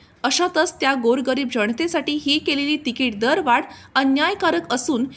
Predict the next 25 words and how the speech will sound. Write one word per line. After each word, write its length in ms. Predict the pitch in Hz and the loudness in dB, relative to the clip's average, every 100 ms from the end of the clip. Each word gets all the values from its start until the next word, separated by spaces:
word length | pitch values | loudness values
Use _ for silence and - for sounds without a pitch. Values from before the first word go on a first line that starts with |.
| - - | -12 -2
ही 100 | 339 302 | -2 -2
तिकीट 320 | 302 330 247 | -2 -2 0
दरवाढ 360 | 254 277 294 - | 0 2 0 -2
त्वरित 300 | 262 254 262 | -2 -2 -2
रद्द 260 | 208 202 233 | -2 0 0
करावी 480 | 359 370 302 320 349 - | 2 2 2 2 -2 -4
अशी 220 | 254 - | -4 -2
मागणी 400 | 240 240 247 277 277 | 0 2 2 -2 -2
त्यांनी 200 | 269 277 | -2 -2
शासनाकडे 600 | 285 208 202 214 214 208 | 0 -2 0 -4 -2 -4
केली. 300 | 208 214 180 - _ _ - _ - | 0 -2 -2 -10 _ _ -20 _ -2
सध्या 360 | 330 262 330 | 0 2 2
हे 160 | 330 330 262 | 2 0 0
आंदोलन 460 | 247 302 320 269 302 - | 0 0 0 0 -2 0
मराठवाड्यासाठी 840 | 240 285 359 339 311 320 320 311 - | 2 4 2 2 2 2 0 -2 -2
असून 340 | 247 294 196 - - - 220 | 0 0 -2 -6 -18 -12 -2
जर 220 | 269 320 427 | 0 0 0
तिकीट 300 | 285 311 269 | -2 -2 0
दरवाढ 420 | 254 262 247 262 - 214 | 0 2 2 2 0 -4
रद्द 220 | 208 202 370 | -4 0 0
केले 200 | 349 294 | 0 0
नाही 380 | 269 262 311 240 - - - | 2 2 2 -2 -4 -18 -6
तर 100 | 302 302 | -4 -4
पूर्ण 300 | 285 302 330 359 | -2 0 2 2
महाराष्ट्रामध्ये 840 | 277 269 302 311 - 294 269 277 | 2 2 0 0 -2 -2 -2 -2